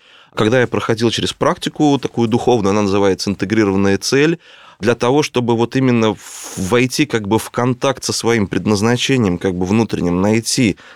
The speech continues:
для себя ответ на вопрос, что для меня важнее всего.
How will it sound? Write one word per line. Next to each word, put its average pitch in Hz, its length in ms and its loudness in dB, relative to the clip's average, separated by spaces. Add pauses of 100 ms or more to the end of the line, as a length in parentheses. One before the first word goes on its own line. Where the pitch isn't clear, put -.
для 104 240 2
себя 139 580 0 (280)
ответ 110 600 0
на 98 120 2
вопрос, 123 560 0
что - 400 0
для 98 240 0
меня 110 400 0
важнее 101 520 0
всего. 101 500 -2